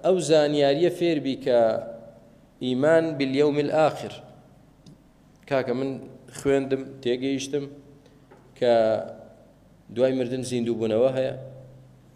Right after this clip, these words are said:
دوای زیندوو بوونەوەی لێپرسینەوە هەیە، پاداشت و سزا هەیە، بەهەشت و جەهەنەم هەیە. دەبێ فێری بیت، دەبێ فێری بیت.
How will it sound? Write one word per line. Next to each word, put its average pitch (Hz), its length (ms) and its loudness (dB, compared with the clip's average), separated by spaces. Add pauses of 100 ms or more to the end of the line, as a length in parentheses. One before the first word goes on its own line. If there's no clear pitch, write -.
(160)
دوای 127 160 2
زیندوو 120 380 -4
بوونەوەی 113 380 0
لێپرسینەوە 110 680 -2
هەیە، 131 200 -2 (1200)
پاداشت 123 680 0
و 117 80 -6
سزا 113 400 0 (100)
هەیە، 131 200 -2 (200)
بەهەشت 123 340 -4
و 123 120 -6
جەهەنەم 110 520 -2
هەیە. 131 180 -2 (380)
دەبێ 131 240 -8
فێری 180 300 2
بیت، 110 220 -4 (1000)
دەبێ 127 240 -4
فێری 156 300 -6
بیت. - 180 -16